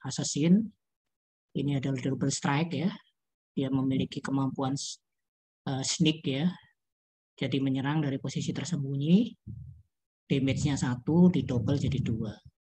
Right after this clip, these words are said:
Kemudian ini ada magic, magic saya.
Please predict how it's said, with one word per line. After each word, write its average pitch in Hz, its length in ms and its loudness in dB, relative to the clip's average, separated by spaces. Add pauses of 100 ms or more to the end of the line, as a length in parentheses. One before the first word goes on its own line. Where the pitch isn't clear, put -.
Kemudian 139 480 -4
ini 135 240 -2
ada 120 560 -4
magic, - 560 -4
magic 127 320 -4
saya. 135 480 -2